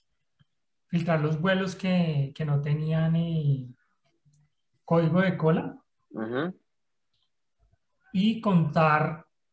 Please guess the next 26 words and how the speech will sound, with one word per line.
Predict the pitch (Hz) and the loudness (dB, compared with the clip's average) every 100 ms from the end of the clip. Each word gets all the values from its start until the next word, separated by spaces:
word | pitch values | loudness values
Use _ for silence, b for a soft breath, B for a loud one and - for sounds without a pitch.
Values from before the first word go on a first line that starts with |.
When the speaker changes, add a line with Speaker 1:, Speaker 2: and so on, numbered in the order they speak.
| _ | _
Speaker 1:
eh, | 165 175 180 180 180 180 180 180 - | -2 2 4 4 4 4 2 -2 -2
las | 180 175 - | 2 2 2
aerolíneas. | 170 147 143 175 139 - - - _ _ _ _ _ _ _ _ _ _ _ _ _ _ _ _ _ _ | 0 2 4 4 2 -2 -10 -20 _ _ _ _ _ _ _ _ _ _ _ _ _ _ _ _ _ _
O | - | 2
sea, | 175 160 147 143 | 4 4 2 -2
la, | 143 151 143 | -2 -2 0
la | 147 | 0
aerolínea | 151 147 156 180 208 208 - _ _ | 2 0 4 4 4 0 -8 _ _
para, | 185 175 | -2 0
para | 147 170 | 2 0
saber | 151 156 143 143 | 2 0 2 2
cuántos | 175 175 165 180 | 2 2 2 -2
aviones | 190 170 147 143 143 | 0 0 2 4 4
de | 180 | 2
cada | - 143 | 0 2
aerolínea. | 143 165 147 143 143 - _ _ _ _ _ _ - | 2 2 2 0 -4 -8 _ _ _ _ _ _ 0
Speaker 2:
Sí. | 123 123 _ _ _ _ _ _ _ _ _ - | 0 -2 _ _ _ _ _ _ _ _ _ 2
Ah, | 120 127 - - _ _ _ - | 6 6 4 -8 _ _ _ 2
pero | 123 117 | 4 6
es | 117 | 4
que | - 127 | 2 2
eso, | 135 | 4
eso | 123 117 135 | 2 4 4
representa | 131 117 110 110 123 | 2 0 -4 0 0
algo | 120 | 2
diferente. | 117 113 104 131 - 110 | 0 2 0 0 -2 -6